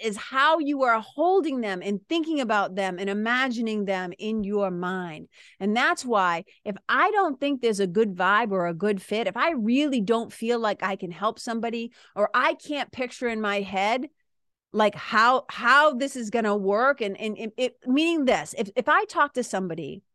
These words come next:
and the whole time I'm talking to them, they are fighting for their limitations. They are just dropping story after story after story, excuse after excuse, blaming everybody else, shit. Like, if, if I just cannot potentially see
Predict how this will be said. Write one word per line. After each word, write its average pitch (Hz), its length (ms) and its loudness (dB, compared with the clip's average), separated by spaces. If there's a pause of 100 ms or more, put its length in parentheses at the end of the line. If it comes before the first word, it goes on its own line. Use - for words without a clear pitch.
(920)
and 240 120 6
the 240 100 4
whole 330 280 4
time 302 260 0
I'm 233 140 0
talking 214 440 0
to 226 100 -8
them, 220 280 -4 (260)
they 220 180 4
are 196 100 0
fighting 220 840 -2 (240)
for 208 160 2
their 190 180 4
limitations. 170 960 -4 (340)
They 233 180 2
are 247 80 2
just 214 260 -4
dropping 208 460 0
story 226 500 2
after 165 260 -10
story 226 420 0
after 175 200 -6
story, 208 380 -2
excuse 247 560 -4
after 180 240 -4
excuse, 190 320 -4
blaming 240 540 2
everybody 180 480 0
else, 165 200 -6
shit. - 300 -2 (240)
Like, 233 220 2
if, 226 360 0
if 254 120 0
I 302 180 6
just 339 240 -2
cannot 247 800 0 (640)
potentially 254 720 -4
see 247 560 -4